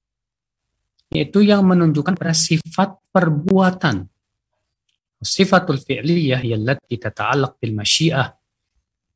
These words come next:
In sya'a fa'alaha wa in sya'a lam yaf'alha. Ya, sifat fi'liyah adalah sifat yang berhubungan dengan kehendak Allah.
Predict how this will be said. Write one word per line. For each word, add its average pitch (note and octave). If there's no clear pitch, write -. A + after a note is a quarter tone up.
In C3
sya'a E3+
fa'alaha D3+
wa F3
in D3
sya'a F3
lam F3
yaf'alha. D#3+
Ya, A#2+
sifat G3+
fi'liyah F#3+
adalah A2
sifat F3
yang E3
berhubungan C3+
dengan C3+
kehendak F3+
Allah. G#3